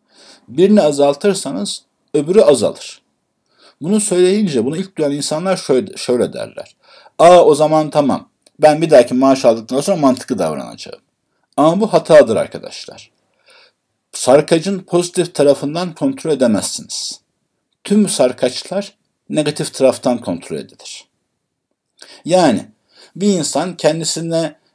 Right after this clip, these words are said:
eleştiri yapılınca bütün bütün küsmemeli ama bir iltifat karşısında da bütün bütün sevinip kendinden geçmemeli gibi bir şey söyledik diyelim ki. Siz buradan, "Ha, tamam o zaman, ben önce iltifat karşısında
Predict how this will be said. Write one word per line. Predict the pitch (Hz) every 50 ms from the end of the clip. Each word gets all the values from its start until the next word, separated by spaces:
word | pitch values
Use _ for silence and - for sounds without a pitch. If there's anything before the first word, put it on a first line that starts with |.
| _ -
eleştiri | 139 143 147 131 - - - 160 160 160
yapılınca | 147 - - 160 170 170 156 123 107 107 - - - _ _ _ _ _ _ _ -
bütün | 131 127 - 175 175 165
bütün | 156 - 170 170
küsmemeli | 156 - - 165 - - - 147 131 110 101 85 78 67 78 - _ _ _ _ _ _ _ _ _ _ _ _ _ _ _ _ -
ama | 135 147 165 165 165
bir | 139
iltifat | 147 151 - - - 170 170 - -
karşısında | - 147 143 139 - - - 151 160 170 147 101
da | 92 127 139 - _ _ - -
bütün | 139 - - 165 165 156
bütün | 143 - 160 156
sevinip | - - 143 143 143 156 147 -
kendinden | - 147 139 147 147 143 143 151
geçmemeli | 143 156 156 - - 147 127 110 107 98 85 76 73 -
gibi | - 139 135
bir | 139
şey | 135 - 170 160
söyledik | - - 139 120 120 117 104 -
diyelim | - 82 65 55 - _
ki. | _ - - _ _ _ _ _ _ _ _ -
Siz | - - - 175 170 170
buradan, | 190 190 180 190 151 156 160 156 _ _ _ _
"Ha, | - 175 185 190 185 170 -
tamam | - 165 180 185 165
o | 135
zaman, | 104 104 92 82 76 - - _ _ _ -
ben | 131 143 156
önce | 165 165 151 113
iltifat | 139 143 - - - 165 165 -
karşısında | - - 143 143 143 - - 151 151 151 156 151 139 - -